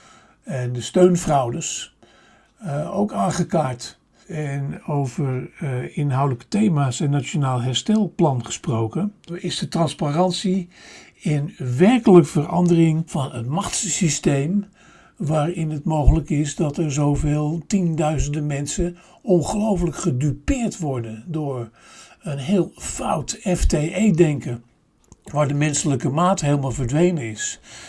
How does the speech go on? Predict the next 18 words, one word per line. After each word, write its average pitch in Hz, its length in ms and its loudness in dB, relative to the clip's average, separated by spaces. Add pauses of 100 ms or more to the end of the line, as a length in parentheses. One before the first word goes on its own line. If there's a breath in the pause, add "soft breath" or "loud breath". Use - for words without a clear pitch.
(220 loud breath)
Daarom 190 280 2
zeg 156 220 2
ik 160 160 -2
ook, 151 220 0
er 175 80 0
zal 175 140 0
straks - 600 -4 (300 soft breath)
na 170 320 2
de 175 100 2
formatie, 151 800 0 (440 loud breath)
die, 143 500 0
eh, 123 560 -6
inderdaad 131 480 -2
zo 131 360 0
transparant 143 600 0
mogelijk 131 320 2
moet 123 140 -2
verlopen, 143 600 0